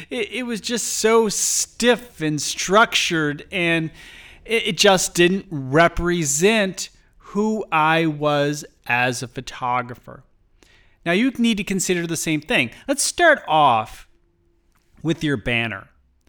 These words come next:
Now, the fact is, people are not going to look at your banner very often. They're gonna go directly to that video page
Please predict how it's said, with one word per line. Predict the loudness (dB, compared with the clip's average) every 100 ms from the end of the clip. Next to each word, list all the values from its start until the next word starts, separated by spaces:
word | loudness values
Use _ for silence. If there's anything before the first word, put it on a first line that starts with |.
| _ _ 0
Now, | 2 2
the | -2
fact | 0 2 2 2
is, | 4 4 0 -8 _ _
people | -8 -6 -4 -2
are | 0 0
not | 2 0 -2 -4
going | 0 0 0
to | -4 -6
look | -4 -4 -4
at | -10
your | -6 -4 -4
banner | -6 -2 0 0 0 -2 -6
very | -12 -4 0 2 0 -2 -4
often. | -2 -2 -2 -6
They're | -8
gonna | -4 -2 -2
go | -2 -2
directly | -2 -4 2 2 2 -2 -2
to | -4 -4 -4
that | -2 -2 -2
video | -6 -2 0 0 -2
page | -2 -4 -4